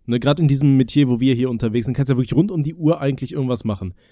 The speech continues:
Weißt du, du kannst den ganzen Morgen über streamen, dann Videos machen, abends dann irgendwie Onlyfan-Livestream oder so, weißt du?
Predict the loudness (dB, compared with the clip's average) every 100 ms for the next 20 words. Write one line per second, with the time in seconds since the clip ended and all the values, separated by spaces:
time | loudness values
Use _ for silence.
0 | _ -6 -2 -2 0 -2 0 0 0 0
1 | 0 2 0 -2 -2 0 -2 -4 -4 -2
2 | -2 0 0 0 0 0 0 -2 -2 -4
3 | -2 -4 -2 -2 -2 -2 -2 2 2 2
4 | 0 -2 -2 -6 -8 -10 -8 -6 -6 -6
5 | -6 -6 -6